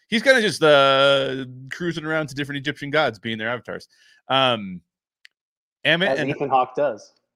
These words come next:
Speaker 1: <laughs> As Ethan Hawke, yeah, yeah, exactly. In his personal life, I think that's,
Speaker 2: Yeah.
Speaker 1: I think he said that publicly.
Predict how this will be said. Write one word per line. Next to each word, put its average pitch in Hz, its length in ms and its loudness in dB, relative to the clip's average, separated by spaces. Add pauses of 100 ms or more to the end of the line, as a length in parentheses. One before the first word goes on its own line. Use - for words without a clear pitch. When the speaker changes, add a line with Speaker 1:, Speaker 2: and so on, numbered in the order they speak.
Speaker 1:
<laughs> - 540 -6
As 180 180 2
Ethan 165 300 -4
Hawke, 160 300 2
yeah, 185 180 4 (220)
yeah, 196 140 6
exactly. 156 360 0 (100)
In 131 80 -4
his 135 120 -6
personal 147 360 -8
life, 160 300 -6
I 117 60 -6
think 120 160 -10
that's, 147 220 -4
Speaker 2:
Yeah. 143 40 -6
Speaker 1:
I 113 60 -8
think 123 160 -12
he 120 60 -10
said 120 200 -10
that 104 120 -6
publicly. 101 420 -12